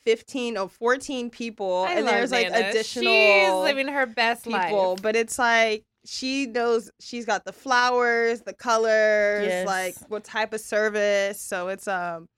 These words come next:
Speaker 3: It's a full
Speaker 1: yeah,
Speaker 3: thing.
Speaker 1: it's a full thing. So I started doing voice lessons twice a week, um, and I actually committed,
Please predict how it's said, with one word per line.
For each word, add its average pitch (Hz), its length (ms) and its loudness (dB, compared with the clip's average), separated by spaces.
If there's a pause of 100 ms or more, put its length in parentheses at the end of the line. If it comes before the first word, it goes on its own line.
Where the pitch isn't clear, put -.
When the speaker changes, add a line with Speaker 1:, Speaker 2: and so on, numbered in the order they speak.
(200)
Speaker 3:
It's - 100 -12
a 247 60 -6
full 208 60 -4
Speaker 1:
yeah, 190 240 2
Speaker 3:
thing. 175 240 -4
Speaker 1:
it's 240 140 -8
a 269 100 -2
full 254 180 -4
thing. 208 300 -6
So 226 160 -6
I 220 100 0
started 247 400 -4
doing 294 260 -6
voice 214 300 -6
lessons 214 360 -8
twice 196 340 -8
a 214 80 -6
week, 196 400 -12 (420)
um, 196 440 -2
and - 140 -10
I 196 100 -2
actually 226 260 -10
committed, 208 480 -6